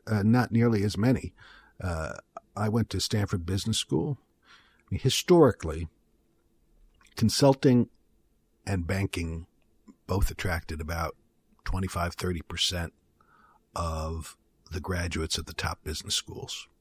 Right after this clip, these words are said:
for better or for worse. And there, there are good and bad things about that. Today at Stanford, maybe a handful of people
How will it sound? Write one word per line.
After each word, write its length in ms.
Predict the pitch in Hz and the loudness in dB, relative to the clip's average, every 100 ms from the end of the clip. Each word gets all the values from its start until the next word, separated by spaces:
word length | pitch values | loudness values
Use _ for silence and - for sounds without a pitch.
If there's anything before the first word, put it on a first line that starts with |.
| _ _ | _ _
for 180 | - 87 | -10 -6
better 300 | 92 92 78 | -2 -2 -4
or 60 | |
for 180 | - 90 | -6 -8
worse. 460 | 76 - - - - _ _ - | -8 -10 -10 -12 -16 _ _ -8
And 200 | 85 78 | -6 -4
there, 240 | 78 69 _ - | -6 -8 _ -10
there 220 | 80 80 | -8 -6
are 80 | 80 | -6
good 200 | 85 82 | -6 -4
and 140 | 78 | -4
bad 260 | 76 76 71 | -6 -8 -8
things 280 | 82 67 - | -10 -8 -10
about 260 | - - | -10 -12
that. 200 | - - _ _ - - - _ _ | -14 -14 _ _ -20 -20 -20 _ _
Today 460 | 117 98 117 156 - | 0 2 4 4 2
at 140 | 92 | -4
Stanford, 680 | - - 98 107 - 160 151 - _ _ _ _ _ _ _ _ _ - | -4 -4 -2 -2 -2 -2 -4 -12 _ _ _ _ _ _ _ _ _ -6
maybe 340 | 92 107 110 | -2 0 2
a 60 | 90 | 0
handful 960 | - - 123 127 113 - 90 80 71 - | -4 -2 2 4 2 -2 -4 -4 -6 -10
of 160 | - | -8
people 420 | - 87 - 71 | -4 -4 -4 -10